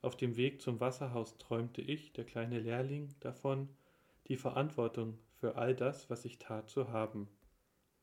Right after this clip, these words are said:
Das Rittergut sollte mir gehören,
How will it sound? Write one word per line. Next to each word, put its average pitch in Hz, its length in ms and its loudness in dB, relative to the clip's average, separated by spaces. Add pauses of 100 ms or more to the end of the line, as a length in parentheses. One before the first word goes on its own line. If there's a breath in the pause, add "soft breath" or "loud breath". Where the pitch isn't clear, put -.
(480)
Das - 200 -2
Rittergut 135 520 4
sollte 117 280 2
mir 135 220 2
gehören, 113 520 0